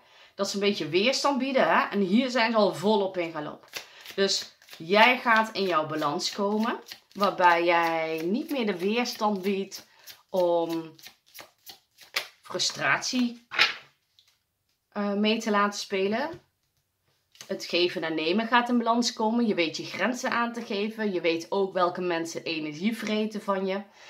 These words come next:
Eh, die je een beetje van je af gaat houden.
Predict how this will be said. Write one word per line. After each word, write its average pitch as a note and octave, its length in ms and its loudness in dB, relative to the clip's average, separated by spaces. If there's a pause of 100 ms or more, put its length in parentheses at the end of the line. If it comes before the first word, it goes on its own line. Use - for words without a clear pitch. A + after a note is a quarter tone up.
(300)
Eh, D#3+ 380 0
die D#3+ 180 -4
je F#3+ 80 4
een E3 100 0
beetje D#3 580 0 (640)
van C4+ 220 -2
je G#3 80 2
af A#3 220 4
gaat G#3+ 260 0
houden. F#3 420 0